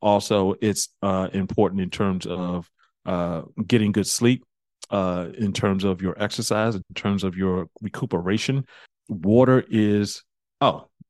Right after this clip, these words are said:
and the other thing for the guys out there, uh, seventy-two percent of your muscles are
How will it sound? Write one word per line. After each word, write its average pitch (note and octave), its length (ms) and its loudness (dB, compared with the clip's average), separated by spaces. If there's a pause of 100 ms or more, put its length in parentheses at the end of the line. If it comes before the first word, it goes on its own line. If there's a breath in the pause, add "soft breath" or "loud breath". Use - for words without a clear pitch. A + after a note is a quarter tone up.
and G#2+ 260 6
the G#2 80 2
other G2 140 -2
thing G#2 220 0
for - 120 -4
the F#2+ 100 -2
guys G2 320 0
out F#2+ 160 -2
there, D#3+ 200 2 (400 loud breath)
uh, G2+ 340 2 (340)
seventy-two B2+ 480 0
percent A#2+ 300 0
of G#2+ 100 -2
your G#2 140 2
muscles A2 640 0
are F#2+ 360 0